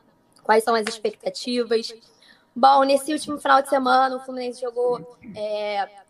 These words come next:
o jogo contra o Botafogo, um amistoso, e acabou empatando por um a um com o gol do Evanilson. Foi um jogo muito arrastado, eu acho que to-,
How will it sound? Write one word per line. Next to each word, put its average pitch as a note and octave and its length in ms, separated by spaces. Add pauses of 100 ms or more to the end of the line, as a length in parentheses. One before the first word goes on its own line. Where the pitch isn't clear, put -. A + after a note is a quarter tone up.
(520)
o A#3 80
jogo A#3 180
contra A#3+ 220
o A3 40
Botafogo, A#3+ 680
um B3 40
amistoso, A#3+ 840 (300)
e B3+ 80
acabou C4 360
empatando D4 580
por C4 160
um D4 160
a D#4 80
um B3 340 (140)
com B3 140
o A#3 40
gol A#3 180
do A#3 100
Evanilson. G#3+ 640 (340)
Foi C#4 280
um D4+ 40
jogo D4 260
muito D4 320
arrastado, B3 840 (240)
eu A3+ 120
acho A3+ 240
que B3 100
to-, - 240